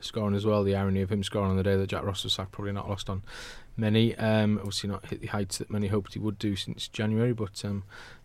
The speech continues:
certainly not all on him. Um, what were your thoughts briefly, Phil, just on last night's game? It was a bit of a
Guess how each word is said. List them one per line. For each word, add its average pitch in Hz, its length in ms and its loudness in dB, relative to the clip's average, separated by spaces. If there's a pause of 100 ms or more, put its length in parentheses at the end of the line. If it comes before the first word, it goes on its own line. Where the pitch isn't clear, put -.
certainly - 340 -6
not 110 180 -2
all 104 180 2
on 101 120 4
him. 139 340 4
Um, 120 640 6 (220)
what 123 100 0
were 123 60 2
your 120 80 2
thoughts 135 280 -2
briefly, 139 300 -2
Phil, - 180 -4
just 143 220 -8
on - 80 -4
last - 180 -6
night's - 540 -12
game? 143 240 -2
It 139 40 -4
was 117 100 -2
a - 20 0
bit 113 100 2
of 110 60 4
a 107 100 6